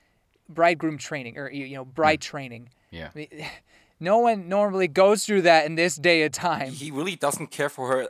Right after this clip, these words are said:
Speaker 3: as, as a person, I would say.
Speaker 1: Right. He doesn't care for her as a person. Yeah, you're totally,
Speaker 2: Mm.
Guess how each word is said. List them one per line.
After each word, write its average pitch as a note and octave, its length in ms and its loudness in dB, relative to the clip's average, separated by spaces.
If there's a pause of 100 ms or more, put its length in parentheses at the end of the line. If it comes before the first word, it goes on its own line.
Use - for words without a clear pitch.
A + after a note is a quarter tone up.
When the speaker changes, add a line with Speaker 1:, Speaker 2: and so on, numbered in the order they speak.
(100)
Speaker 3:
as, B2 160 -4
as B2 200 -4
a C3 40 -10
person, B2 600 -8 (260)
I - 60 -16
would C3 180 -18
say. A2+ 300 -14 (120)
Speaker 1:
Right. F3+ 300 6
He E3 80 -4
doesn't A3 180 2
care A3+ 140 -2
for A3+ 80 -4
her A3 40 -2
as G3+ 100 -6
a - 20 -10
person. G#3+ 340 -10
Yeah, D3 140 -10
you're C3+ 320 -16
totally, E3 340 -10 (400)
Speaker 2:
Mm. G2+ 100 -14